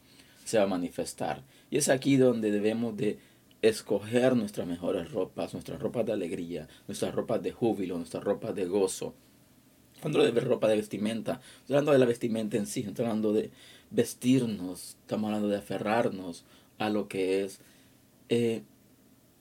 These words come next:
el propósito en sí que Dios tiene.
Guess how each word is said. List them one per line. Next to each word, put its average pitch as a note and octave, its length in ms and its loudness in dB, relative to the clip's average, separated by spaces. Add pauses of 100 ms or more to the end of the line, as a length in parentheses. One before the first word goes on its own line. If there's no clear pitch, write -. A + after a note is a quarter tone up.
(140)
el A#2+ 100 2
propósito A2+ 760 0
en E2+ 80 -8
sí G2 380 -6
que F#2 140 -4
Dios F#2+ 280 -4
tiene. A#2 520 -8